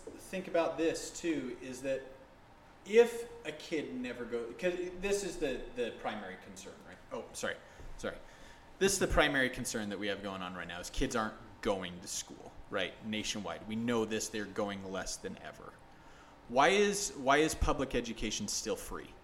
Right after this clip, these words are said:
if they don't want it? Like, why, why if a, if the, the rule here in Utah is it's called the ten-day drop rule. If a kid misses ten consecutive days of every single class,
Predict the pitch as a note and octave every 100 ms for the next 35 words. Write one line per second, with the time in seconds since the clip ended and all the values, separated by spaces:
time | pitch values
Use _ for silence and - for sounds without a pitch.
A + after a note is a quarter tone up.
0 | - C3+ D#3 C3+ D#3 C#3+ - G#2+ F2 -
1 | - - - - B2 - C3 C3+ C#3+ D3
2 | C#3+ - - - C3+ D#3 E3+ E3+ - E3
3 | D3 C3 - C#3 C3+ - - - F#3 D3+
4 | C#3+ A#2+ C#3 C#3 C#3+ F#3+ F#3+ F3 E3+ D3+
5 | C3+ C3 A#2+ A#2 A2 - - A#2+ A2+ -
6 | A#2 G#2+ G2+ G2+ F2+ - F#2 - - -
7 | - - A#2+ C#3+ - C4 C4 G3 D#3 -
8 | B2+ - - E3 F3 E3 D#3 C3+ - C#3+
9 | - D3 C3+ B2 A2+ G#2+ A2 - B2+ B2+
10 | B2+ B2 - - A#2 A2+ G#2+ - - F2
11 | F2+ - -